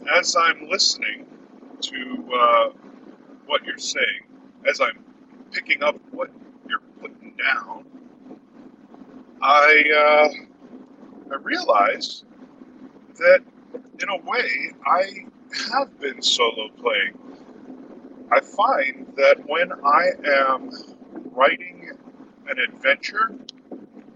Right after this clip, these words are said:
such as, uh, Lair of the Manticore, or, um, as I am working out the details of my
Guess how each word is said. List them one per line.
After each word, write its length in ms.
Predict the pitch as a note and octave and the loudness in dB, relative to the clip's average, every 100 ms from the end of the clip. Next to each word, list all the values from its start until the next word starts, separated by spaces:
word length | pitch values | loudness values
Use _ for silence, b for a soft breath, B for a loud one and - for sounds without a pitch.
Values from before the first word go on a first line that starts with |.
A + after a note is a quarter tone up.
| - - - - - | -20 -20 -18 -16 -10
such 460 | - - C3 - C3 | -6 -4 -4 -2 -6
as, 280 | - - B2 | -4 -4 -2
uh, 400 | A#2+ A#2+ A2+ A2 - B2+ B2+ | 2 4 6 4 2 -8 2
Lair 220 | C3+ C3+ | 4 4
of 80 | C3 | 2
the 80 | |
Manticore, 640 | C3 C3+ C3 - D#3 D#3+ - - - - - - - - - - - - - E4+ | -2 -2 -2 -6 0 0 -2 -12 -20 -20 -20 -20 -20 -20 -20 -20 -20 -20 -12 0
or, 480 | G#4+ - C#5 - - - - - | 6 6 6 2 -10 -20 -8 0
um, 400 | - - - - - D3 | 4 4 2 -2 -2 0
as 160 | D3 | 2
I 280 | C#3+ C3+ C3+ B2+ C3 | 4 4 4 -2 -4
am 400 | B2+ B2+ B2+ A#2+ - - - | 0 0 -2 -10 -12 -14 -10
working 580 | C#3 - C#3 B2+ B2 C3 | -8 -6 -4 -6 -8 -6
out 460 | C3 C#3 - - - - - | -4 -4 -6 -14 -14 -20 -20
the 60 | - | -16
details 800 | - - - C3+ C3 C3 - - - | -12 -8 0 2 2 0 -4 -6 -4
of 500 | - A#2+ - - - | -2 -2 -2 -14 -8
my 540 | B2 A#2+ A#2+ A#2+ A#2+ | 2 4 4 2 -2